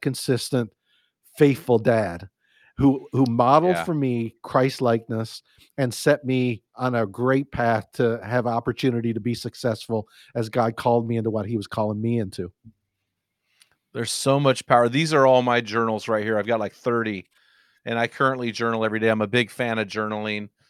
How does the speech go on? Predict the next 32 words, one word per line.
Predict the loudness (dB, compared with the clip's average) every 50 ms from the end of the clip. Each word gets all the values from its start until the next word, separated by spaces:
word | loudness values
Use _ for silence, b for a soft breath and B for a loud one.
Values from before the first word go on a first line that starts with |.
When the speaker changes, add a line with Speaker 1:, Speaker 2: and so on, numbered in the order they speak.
| _ _
Speaker 2:
Not | 6 8 10 10 10
a | 8 8
diary, | 8 8 10 10 10 10 10 8 8 6 4 2 0 -4 _ _ _ _ _ _ _ -12
a | -10 -10
journal. | -6 -2 0 2 4 4 4 4 2 -2 -8 _
<laughs> |
Speaker 1:
Right. | -8 -4 -2
Speaker 2:
Anyway, | -2 -2 0 0 -2 0 2 4 4 4 4 2 2
I'm | 6 6 6 6
a | 6 4
big | 4 4 2 2 2
fan | 4 4 6 6 8
of | 6 6
that | 6 6
anyway. | 6 8 8 8 6 6 b b b b b b
But | 0 0 2
what | 2 2 4
I'm | 2 2 0
saying | -2 -4 -2 -2 0 0 0 0
is | 0 -2 -2 -2
this, | -4 -4 -4 -4 -4 -8 -10
is | -12 -10 -8
that, | -6 -6 -6 -6 -8 -8
guys, | -6 -4 -2 -2 -2 -2
there's | -4 -6 -8 -8
tremendous | -10 -10 -10 -10 -8 -8 -8 -8 -8 -10 -12 -12
power. | -14 _ _ -8 -4 -2 -2 -2 -2 -4 -6 -8 -10 _ _ _ _ _ -20 -20 -20 _ -4
Now, | -2 -2 -2
you're | 0 -2 -4 -4 -2
raising | -2 -2 -2 -4 -4 -6 -8 -10 -10
four | -12 -14 -12 -8 -6 -4 -4 -4
daughters. | -4 -2 -2 0 0 -2 -4 -6 -14 -18 -20 -20 -20 -20 _